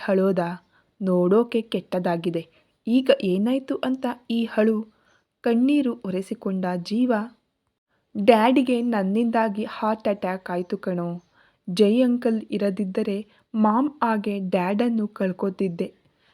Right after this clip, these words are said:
ನಾನು ತುಂಬ ಕೆಟ್ಟ ಮಗ ಕಣೋ." ಮೊದಲ ಬಾರಿ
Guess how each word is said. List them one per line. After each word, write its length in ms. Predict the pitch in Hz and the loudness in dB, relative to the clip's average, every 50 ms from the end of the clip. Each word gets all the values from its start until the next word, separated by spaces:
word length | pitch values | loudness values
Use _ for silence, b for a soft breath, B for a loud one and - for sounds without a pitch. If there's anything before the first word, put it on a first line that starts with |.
| _ _ - | _ _ -2
ನಾನು 420 | 240 240 226 226 254 285 277 254 | 0 2 2 2 4 4 2 0
ತುಂಬ 380 | 262 - - 254 240 240 233 233 226 | 0 -2 -2 -2 0 2 2 0 0
ಕೆಟ್ಟ 420 | 226 - - 247 226 233 - - 277 | -2 0 -2 -2 -2 0 -2 0 2
ಮಗ 280 | 262 240 214 202 190 202 | 2 2 0 -2 -2 -4
ಕಣೋ." 580 | 202 202 - - 190 180 180 175 175 175 185 b b b b b b - | -6 -6 -4 -4 -2 -2 -2 -2 -4 -4 -8 b b b b b b -2
ಮೊದಲ 340 | 208 208 208 202 233 226 220 208 | 0 2 2 4 4 2 2 0
ಬಾರಿ 500 | 196 185 190 190 190 190 185 185 - | 0 -2 -2 -4 -4 -4 -6 -8 -10